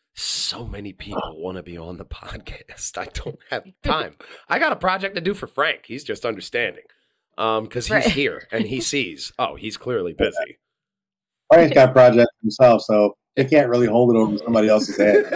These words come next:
Speaker 1: <laughs>
Speaker 2: There you go. That's fair. That's
Speaker 1: Yeah.
Speaker 3: Like
Speaker 2: fair.
Speaker 3: that. Yeah.
Speaker 2: And we
Speaker 3: Yeah.
Speaker 2: all have the, the digging ditches, trudging through to make the bills. Like, you know,
Speaker 3: Yeah.
Speaker 2: very few of us make it to where it's like, you're, you know,
Speaker 1: Mm-hmm.
Speaker 2: but you need to realize that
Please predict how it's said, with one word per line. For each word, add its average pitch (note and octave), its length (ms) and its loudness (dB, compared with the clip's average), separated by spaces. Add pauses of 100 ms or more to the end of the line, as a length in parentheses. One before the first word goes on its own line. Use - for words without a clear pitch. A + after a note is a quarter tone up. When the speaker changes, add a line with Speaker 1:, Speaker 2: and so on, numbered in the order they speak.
(140)
Speaker 1:
<laughs> D4+ 300 -2
Speaker 2:
There D4 200 4
you B3+ 80 -4
go. G#3+ 220 0
That's D4 280 2
fair. B3+ 300 6 (580)
That's C#4 240 -6
Speaker 1:
Yeah. - 80 2
Speaker 3:
Like B3+ 80 6
Speaker 2:
fair. A#3 80 2
Speaker 3:
that. - 280 2 (100)
Yeah. A2+ 80 -10 (640)
Speaker 2:
And C#4 140 2
we C#4+ 80 4
Speaker 3:
Yeah. C#4+ 80 8
Speaker 2:
all D#4 160 2
have C4 280 4
the, A#3+ 260 4
the A3+ 140 2
digging A3 460 -4
ditches, G#3 480 -8
trudging G3+ 540 -10
through G#3 360 -4
to G#3 140 -10
make F#3+ 220 -8 (220)
the G#3+ 100 -4
bills. F3 440 -6
Like, F#3 340 -4
you A3 80 -6
know, F3+ 260 -2
Speaker 3:
Yeah. - 140 -2
Speaker 2:
very A#3 320 2
few B3 260 -2
of G#3+ 140 2
us G#3 240 -2
make G3+ 240 -4
it - 120 -14
to G#3+ 120 -10
where F#3 240 -2
it's G3 160 -8
like, A3 200 -6 (240)
you're, D4 360 -4
you B3+ 140 -6
know, G3+ 300 -4 (160)
Speaker 1:
Mm-hmm. - 40 -2
Speaker 2:
but A3 300 2
you A3 160 -4
need A3+ 300 -2
to G#3 200 -4
realize G3 560 -2
that - 360 -2